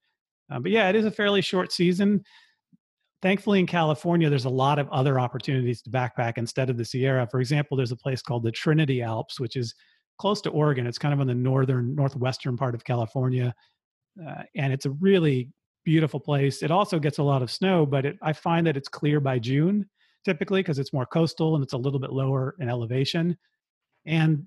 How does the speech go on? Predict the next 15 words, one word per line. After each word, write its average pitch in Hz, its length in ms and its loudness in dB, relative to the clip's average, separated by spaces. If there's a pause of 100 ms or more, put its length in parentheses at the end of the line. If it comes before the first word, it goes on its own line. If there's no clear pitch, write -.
(140)
there's 160 180 0
almost 196 340 2
no 151 160 4
mosquitoes 135 560 0
for 120 120 -8
some 117 180 -4
reason 117 260 -2
there. 110 160 -4
It's 110 120 -8
very 131 320 0
few 131 260 -2
compared 123 340 -4
to 120 40 -4
the 117 100 -6
Sierra. 123 500 -4